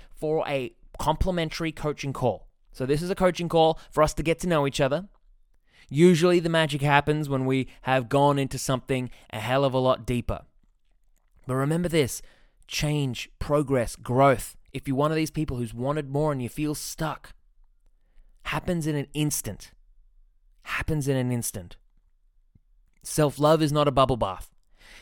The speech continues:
It's not some technique that you have to do with yourself. That is, like, some external thing. It comes from within.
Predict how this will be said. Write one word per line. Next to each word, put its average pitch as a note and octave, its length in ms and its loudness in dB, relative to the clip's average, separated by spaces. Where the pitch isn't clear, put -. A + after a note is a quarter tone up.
It's - 200 -6
not D#3 220 4
some D3+ 180 4
technique C#3 540 -4
that - 120 -10
you A#2+ 80 -10
have A#2+ 200 -4
to C3+ 80 -10
do B2+ 240 4
with A#2 120 0
yourself. G#2 520 -8
That C3 300 -2
is, C#3 280 0
like, A#2+ 160 -2
some C3 300 -4
external A#2+ 520 -6
thing. G#2+ 280 -16
It - 100 -16
comes D3+ 240 -2
from C#3+ 200 -2
within. B2+ 360 0